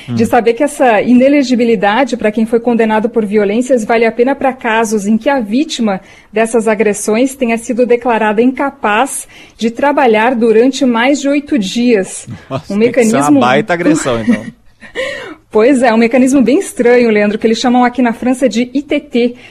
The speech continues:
Speaker 2: que é
Speaker 1: Ah.
Speaker 2: sigla pra incapacidade total de trabalho, que é calculada por um médico que faz a análise e o diagnóstico dessa vítima.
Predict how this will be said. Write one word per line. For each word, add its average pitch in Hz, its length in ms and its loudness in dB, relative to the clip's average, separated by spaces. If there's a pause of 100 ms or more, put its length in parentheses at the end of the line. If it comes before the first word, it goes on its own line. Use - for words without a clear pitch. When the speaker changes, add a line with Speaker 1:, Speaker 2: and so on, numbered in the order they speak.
(180)
Speaker 2:
que - 100 0
é 208 40 0
Speaker 1:
Ah. 202 40 -4
Speaker 2:
sigla 247 400 0
pra 226 280 -2
incapacidade 277 920 -2
total 240 400 0
de 254 120 -2
trabalho, 220 600 0
que 269 120 -2
é 226 60 0
calculada 240 500 0
por 262 140 -4
um 285 100 -2
médico 233 460 -2
que - 140 -14
faz 269 240 -2
a 302 80 0
análise 233 640 0
e 208 40 0
o 220 60 0
diagnóstico 247 600 0
dessa 254 300 -2
vítima. 185 520 -8